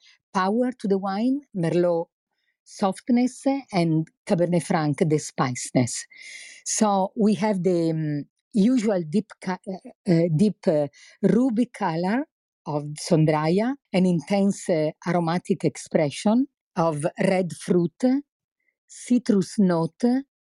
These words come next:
hint of licorice, and, uh, what I like the most, and, uh, come from the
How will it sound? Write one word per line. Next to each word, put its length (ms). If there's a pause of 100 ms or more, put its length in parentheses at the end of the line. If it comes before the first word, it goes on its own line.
(100)
hint 400
of 200 (420)
licorice, 880 (580)
and, 360
uh, 380 (380)
what 240
I 120
like 400
the 100
most, 500 (320)
and, 400
uh, 460 (260)
come 380
from 420
the 220